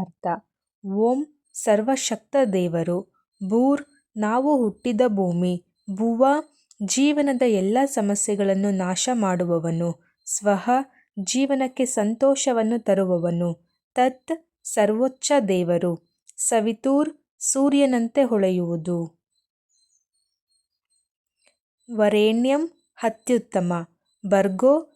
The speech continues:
ಸೂರ್ಯನ ಕಿರಣದಂತಹ ಶುದ್ಧತೆ. ದೇವಸ್ಯ ದೇವರಿಗೆ ಸೇರಿದವರು. ಧೀಮಹಿ ಸ್ವಗುಣವಾಗಲು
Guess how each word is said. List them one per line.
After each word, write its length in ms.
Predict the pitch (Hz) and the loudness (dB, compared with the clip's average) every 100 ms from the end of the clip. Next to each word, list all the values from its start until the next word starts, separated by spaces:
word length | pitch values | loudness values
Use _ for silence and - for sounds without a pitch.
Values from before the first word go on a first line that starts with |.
| - | -6
ಸೂರ್ಯನ 520 | - - 294 294 285 285 | -2 2 2 2 2 0
ಕಿರಣದಂತಹ 880 | 285 226 240 262 240 226 226 233 247 | 0 2 2 2 2 0 0 0 0
ಶುದ್ಧತೆ. 920 | 247 208 180 185 180 - 175 170 _ _ _ 202 | 0 -2 0 0 0 -2 -2 -4 _ _ _ -2
ದೇವಸ್ಯ 720 | 202 226 240 254 254 - 269 302 330 _ _ - 196 | 4 4 4 2 0 -2 0 0 -2 _ _ -4 2
ದೇವರಿಗೆ 600 | 233 277 285 285 269 277 | 4 6 4 4 2 0
ಸೇರಿದವರು. 880 | - 220 208 208 185 180 175 170 165 _ _ _ - 196 | 2 2 2 2 2 2 2 0 -4 _ _ _ -8 0
ಧೀಮಹಿ 760 | 226 254 233 214 185 196 180 _ _ | 2 4 2 2 2 0 -2 _ _
ಸ್ವಗುಣವಾಗಲು 1400 | - - 240 269 320 240 233 214 185 180 170 175 170 175 | -8 -4 4 4 4 4 2 2 2 0 0 0 0 -2